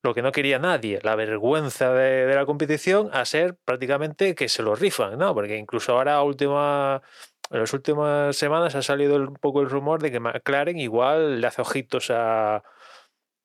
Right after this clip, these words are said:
a asociarse con Red Bull para el motor, ¿no? O sea que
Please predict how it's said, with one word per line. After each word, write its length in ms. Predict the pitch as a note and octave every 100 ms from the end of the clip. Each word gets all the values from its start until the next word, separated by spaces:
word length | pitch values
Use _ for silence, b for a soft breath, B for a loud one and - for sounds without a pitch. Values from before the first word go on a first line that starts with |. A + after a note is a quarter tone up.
| -
a 840 | G#2+ G2+ G#2 G#2 - - G1+ -
asociarse 480 | - A#2 - B2+ A#2+
con 180 | - A#2+
Red 160 | A#2
Bull 200 | G#2+ C3
para 160 | B2 A2
el 80 | G#2
motor, 420 | G2+ G2 C#3+ F#2
¿no? 240 | A#2 F3 - _ _ _ _ _ _ _ _ _ _ _ _ _
O 40 |
sea 260 | - A2+ A2+
que 1000 | A#2+ A#2 A2+ A2 G#2+ G#2+ G2+ G2+ G2